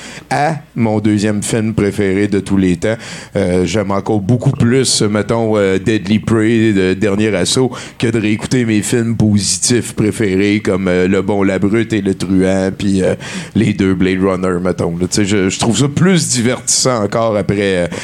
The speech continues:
pendant un temps, j'écoutais Deadly Prey à chaque semaine, à chaque heure, avec le même monde.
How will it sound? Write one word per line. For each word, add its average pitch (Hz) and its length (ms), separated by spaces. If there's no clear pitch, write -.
pendant 131 200
un 143 100
temps, 175 220
j'écoutais 135 760
Deadly 120 380
Prey 127 400
à 107 120
chaque 120 280
semaine, 104 560
à 92 160
chaque 131 340
heure, 123 420
avec 92 280
le 95 100
même 117 240
monde. 113 340